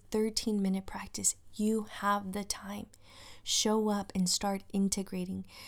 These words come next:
Start radically accepting and transforming your fear from shadow to light. I'm excited to share that in the next two episodes,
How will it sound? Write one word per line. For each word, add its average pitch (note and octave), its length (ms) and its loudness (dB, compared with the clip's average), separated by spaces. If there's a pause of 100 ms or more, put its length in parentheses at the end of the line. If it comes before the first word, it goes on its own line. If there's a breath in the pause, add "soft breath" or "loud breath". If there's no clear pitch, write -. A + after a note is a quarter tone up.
(120)
Start - 360 4
radically G3+ 720 4
accepting F#3+ 640 2 (140)
and F#3 240 2
transforming G3 880 0
your F#3 180 0
fear F#3+ 400 -2
from F#3 280 -2
shadow G3+ 580 -2 (140)
to - 220 2
light. F#3+ 580 -6 (1400 loud breath)
I'm G3+ 140 6
excited G#3 480 4
to G#3 120 2
share G3 340 4
that F#3 140 4
in F3+ 100 2
the F#3 60 4
next F#3+ 460 2
two B3 280 2
episodes, F#3+ 640 2